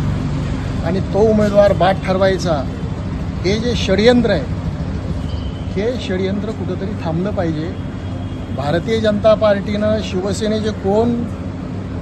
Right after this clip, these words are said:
उमेदवार असावेत, हे ठरवूच नये, तुमचा अधिकारच नाही आहे तो. तो आमच्या माननीय एकनाथजी शिंदे साहेबांचा अधिकार आहे, ते ठरवतील.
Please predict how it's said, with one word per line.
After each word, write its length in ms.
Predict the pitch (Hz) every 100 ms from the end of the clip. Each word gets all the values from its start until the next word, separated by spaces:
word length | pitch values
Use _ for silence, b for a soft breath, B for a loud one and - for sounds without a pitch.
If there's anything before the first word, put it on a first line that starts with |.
| - -
उमेदवार 360 | 180 202 208
असावेत, 440 | 196 175 208 208 170 - - - - - - -
हे 60 | 233
ठरवूच 420 | 190 214 277 -
नये, 400 | 262 233 208 -
तुमचा 220 | 208 214
अधिकारच 460 | 202 202 254 269 -
नाही 200 | 233 214
आहे 100 | 185
तो. 160 | 170 151 - - - - - - -
तो 60 |
आमच्या 320 | 196 185 175 214 220 220 220 208 202 190 - -
माननीय 400 | 165 180 196 214
एकनाथजी 380 | 190 196 202 226
शिंदे 280 | 202 190 190
साहेबांचा 420 | 190 208 220 233
अधिकार 360 | 233 202 214 226
आहे, 80 | 220
ते 140 | 233
ठरवतील. 440 | 247 240 247 220